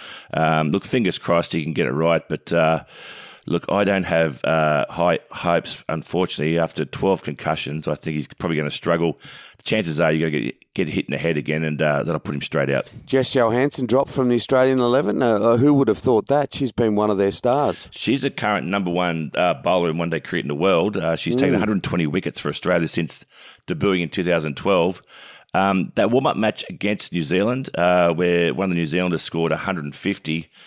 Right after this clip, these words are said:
Speaker 1: Australia really struggled to bowl them out, so they're going more aggressively, Timmy, with, um, with two leg spinners.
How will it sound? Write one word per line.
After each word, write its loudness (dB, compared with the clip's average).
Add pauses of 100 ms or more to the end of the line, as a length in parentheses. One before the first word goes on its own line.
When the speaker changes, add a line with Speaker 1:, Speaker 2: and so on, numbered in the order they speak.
(140)
Speaker 1:
Australia 0
really 0
struggled -2
to -4
bowl 2
them 0
out, -2
so -10
they're 0
going 0
more 2
aggressively, -6
Timmy, -4
with, -4
um, 0 (320)
with -8
two -2
leg -2
spinners. -4